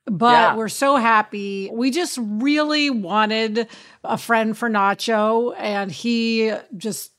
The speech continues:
Speaker 1: loves having her. That's clear. And she seems very happy. So it's a lot, but we're taking on the challenge, and we're really having fun with it. Of course, Gretchen, I am now in Puerto Rico, so it's all
Speaker 2: Yeah.
Speaker 1: on Jack and Adam. I'm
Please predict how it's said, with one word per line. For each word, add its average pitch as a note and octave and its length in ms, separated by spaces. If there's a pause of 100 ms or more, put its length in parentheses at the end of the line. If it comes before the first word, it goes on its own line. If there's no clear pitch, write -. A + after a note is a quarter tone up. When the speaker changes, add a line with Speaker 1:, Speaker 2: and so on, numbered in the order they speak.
(120)
Speaker 1:
loves G#3+ 500
having F#3 380
her. F3+ 280
That's F3+ 300
clear. F3+ 560
And F#3 140
she G#3 160
seems G#3+ 260
very A3 280
happy. B3 600 (380)
So C4+ 200
it's C4+ 120
a C#4 80
lot, B3+ 500
but D4 240
we're C4+ 120
taking C4+ 460
on C4 180
the B3+ 80
challenge, A3+ 640
and G3+ 180
we're G3 100
really C4+ 360
having A3+ 320
fun A3 240
with G#3 120
it. G#3 160
Of G#3 180
course, F4+ 340
Gretchen, B3+ 480
I - 260
am A#3+ 140
now G#3+ 180
in F#3+ 100
Puerto G#3 340
Rico, A#3 520
so G3 380
it's G3 160
all A#3 180
Speaker 2:
Yeah. A#3+ 320
Speaker 1:
on D3+ 60
Jack G3+ 320
and F3 100
Adam. F3+ 460
I'm F3+ 340